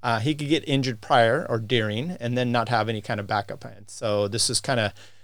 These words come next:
what you saw Sky so many times doing in the Giro. They had Porte, they had Wiggins, they had Thomas. They were gonna be their lead guy in the Giro, not the Tour. And then they go and Thomas f-, crashes on stage four up that,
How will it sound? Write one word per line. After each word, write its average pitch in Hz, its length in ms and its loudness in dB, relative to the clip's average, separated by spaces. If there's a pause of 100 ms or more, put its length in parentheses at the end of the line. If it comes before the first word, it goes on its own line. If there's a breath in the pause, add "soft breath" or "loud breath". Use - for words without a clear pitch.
(140 loud breath)
what 123 120 0
you 120 120 0
saw 113 340 4
Sky 117 560 2
so 165 340 2
many 226 220 0
times 135 440 0
doing 127 480 2
in 120 200 -4
the 113 80 0
Giro. 107 420 -2
They 107 140 -6
had 104 440 -6
Porte, 170 340 4
they - 60 -8
had 107 160 -6
Wiggins, 147 500 -2
they 110 100 -2
had 101 240 -6
Thomas. 147 480 0
They 120 140 0
were 117 80 0
gonna 113 180 0
be 110 80 0
their 98 160 0
lead 139 260 -2
guy 123 220 6
in 120 160 0
the 147 80 2
Giro, 143 480 4
not 110 140 -6
the 147 80 -12
Tour. 120 320 -4 (440 loud breath)
And 117 460 2
then 123 100 4
they 123 100 4
go 117 360 8
and 107 500 -2
Thomas - 680 4
f-, - 460 -20
crashes 120 400 4
on 104 100 -6
stage 120 340 0
four 110 340 2
up 107 120 -2
that, 98 240 -4